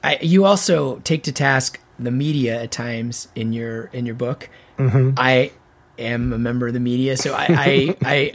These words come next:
Speaker 1: I feel, um, but I, but I take your points to heart. I mean, but in, in a way, it's one of those things where you see those, um, headlines are the ones that people would read. I mean, they're wanting to understand the complex technology coming out.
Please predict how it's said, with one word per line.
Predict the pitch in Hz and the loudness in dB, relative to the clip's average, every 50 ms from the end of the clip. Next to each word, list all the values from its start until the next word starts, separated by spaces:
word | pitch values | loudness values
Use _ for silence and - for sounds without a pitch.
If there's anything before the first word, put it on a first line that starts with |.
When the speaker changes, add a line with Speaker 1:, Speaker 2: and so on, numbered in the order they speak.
| - | -2
Speaker 1:
I | - 143 156 | 0 0 0
feel, | 160 - - 208 202 202 196 190 185 185 _ _ _ - - - - - - - _ _ - | 0 0 0 2 2 4 4 2 0 -4 _ _ _ -20 -20 -20 -20 -20 -20 -20 _ _ -8
um, | 151 147 139 131 127 131 | -6 -4 -4 -4 -4 -4
but | 131 - 226 | 0 2 2
I, | 240 240 233 | 2 2 2
but | 190 202 226 | 2 2 4
I | 233 | 2
take | 208 - - 359 349 - | 2 2 0 0 0 0
your | 220 190 | 0 -2
points | - - - 196 175 170 160 - | -2 -2 -4 -2 -2 -2 -4 -4
to | - 156 | -8 -6
heart. | 131 180 220 208 160 | -2 -2 -2 0 2
I | |
mean, | 190 208 208 202 180 | 2 0 0 0 -2
but | 160 214 208 | 0 2 2
in, | 208 208 220 220 | 2 4 4 2
in | 226 214 220 220 | 4 4 4 4
a | 220 | 4
way, | 214 240 262 269 262 | 4 4 4 4 4
it's | 226 196 - 196 | 2 2 2 0
one | 185 226 247 | 0 2 2
of | 247 | 2
those | 226 208 196 - | 2 2 0 0
things | 208 208 196 165 | 0 0 0 0
where | 151 151 147 143 143 143 143 135 - - - _ _ _ _ _ _ - | -2 -4 -4 -4 -4 -6 -8 -8 -12 -16 -20 _ _ _ _ _ _ -6
you | 175 185 | -4 -2
see | - - - - 240 247 254 254 | -2 -2 -2 0 2 4 4 6
those, | 226 214 202 190 185 170 147 131 - - - _ _ - | 6 4 4 4 2 0 0 -2 -4 -6 -10 _ _ -8
um, | - 131 123 117 113 110 104 - - _ _ - | -6 -6 -4 -6 -6 -8 -10 -12 -16 _ _ -16
headlines | - - 202 196 175 175 165 160 156 151 151 151 147 147 139 - - - | -6 -2 0 0 2 2 2 2 2 2 2 2 0 0 -2 -4 -6 -4
are | - 151 | -4 -2
the | 147 143 | -2 -2
ones | 139 139 143 151 151 139 123 | -2 0 0 0 -2 -2 -4
that | 147 127 | -4 -2
people | 151 143 131 135 127 | -4 -2 -2 -2 -2
would | 123 123 | -2 0
read. | 123 151 196 196 156 120 120 127 135 | 0 2 2 2 2 2 0 0 0
I | 135 | 0
mean, | 135 131 | 0 0
they're | 135 135 131 | 0 0 -2
wanting | 135 143 156 185 202 202 185 | 0 2 2 4 6 6 4
to | - - - | 4 0 -4
understand | 135 135 131 123 - - 131 120 120 120 123 123 123 | -4 -4 -4 -6 -6 -6 -6 -6 -6 -4 -4 -4 -6
the | 123 | -6
complex | - - - - 120 113 - - 127 123 110 - - - - - - - - - - - _ _ _ | -8 -10 -10 -10 -10 -10 -8 -8 -8 -8 -8 -8 -10 -10 -10 -12 -16 -20 -20 -20 -20 -20 _ _ _
technology | - 139 127 - 131 127 127 123 117 123 | -6 -6 -4 -4 -2 -2 -2 -2 -4 -6
coming | 123 - - 113 113 110 | -6 -6 -6 -8 -6 -6
out. | 110 110 135 190 262 | -8 -8 -8 -8 -8